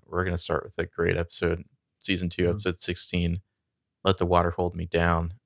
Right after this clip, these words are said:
Speaker 1: uh, written by Brian Holdman, directed by Chris Grismer. We've come across that guy a lot early on, it seems like.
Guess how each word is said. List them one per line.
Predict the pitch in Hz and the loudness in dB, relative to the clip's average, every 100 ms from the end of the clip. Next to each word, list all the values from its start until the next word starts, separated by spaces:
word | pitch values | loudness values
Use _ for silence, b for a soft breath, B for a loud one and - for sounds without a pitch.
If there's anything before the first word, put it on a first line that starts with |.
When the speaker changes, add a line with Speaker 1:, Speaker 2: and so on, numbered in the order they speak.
| _ _ - | _ _ -20
Speaker 1:
uh, | - | -2
written | 90 87 | 0 2
by | 87 85 85 87 | 2 4 4 0
Brian | 92 90 87 85 | -2 0 0 0
Holdman, | 90 92 87 85 87 - | -2 0 0 0 -4 -4
directed | - - - | -4 -4 -6
by | 82 85 | -2 -2
Chris | - - 82 - | -4 -4 -2 -4
Grismer. | - 85 - 92 95 - _ _ - | -2 -4 -2 -2 -2 -6 _ _ -4
We've | 156 - - _ _ - | -4 -4 -14 _ _ -2
come | - 98 | 0 2
across | - 117 - | 4 2 4
that | 90 90 | 0 0
guy | - - | -2 -4
a | - | -6
lot | - 85 90 - - | -4 0 2 0 -2
early | 65 64 55 | -4 -2 -6
on, | 53 50 | -10 -12
it | - | -12
seems | 65 - | -10 -8
like. | 65 | -8